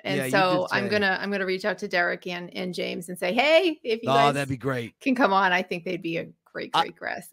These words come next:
Speaker 2: I would,
Speaker 1: guest.
Speaker 2: I would love, and we could maybe, you and I could maybe watch it. You know, like, I'll call you,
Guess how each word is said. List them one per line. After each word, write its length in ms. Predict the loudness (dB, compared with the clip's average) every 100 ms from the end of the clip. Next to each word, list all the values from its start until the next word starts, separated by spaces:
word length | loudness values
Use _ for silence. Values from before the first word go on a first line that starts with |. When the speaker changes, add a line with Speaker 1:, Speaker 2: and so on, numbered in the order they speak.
| 4
Speaker 2:
I 160 | 6
would, 120 | 6 4
Speaker 1:
guest. 80 |
Speaker 2:
I 120 | 4 4
would 180 | 2
love, 320 | 2 4 4 2
and 80 |
we 100 | 0
could 160 | -4 -4
maybe, 320 | -4 -4 -6 _ _ -8
you 220 | -2 2
and 100 | 4
I 160 | 2 2
could 180 | 0
maybe 280 | 0 0 0
watch 440 | 0 2 4 2 -4
it. 120 | -10
You 100 | -4
know, 180 | 2 4
like, 180 | 4 4
I'll 120 | 2
call 340 | 2 4 6
you, 240 | 4 2